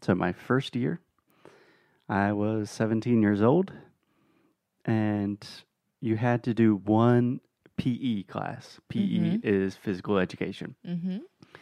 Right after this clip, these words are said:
Speaker 1: So most of my friends were doing, like, cool stuff, like playing basketball or football.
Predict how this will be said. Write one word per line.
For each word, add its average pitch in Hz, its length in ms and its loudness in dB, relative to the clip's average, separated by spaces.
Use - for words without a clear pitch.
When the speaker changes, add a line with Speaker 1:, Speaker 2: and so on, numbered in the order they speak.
Speaker 1:
So 139 120 2
most 143 260 8
of 143 40 0
my 123 100 6
friends 117 340 4
were 107 120 4
doing, 98 320 2
like, 87 200 -2
cool 92 260 0
stuff, 90 420 0
like 87 200 -4
playing 85 380 2
basketball 85 640 0
or 85 60 0
football. 87 600 -2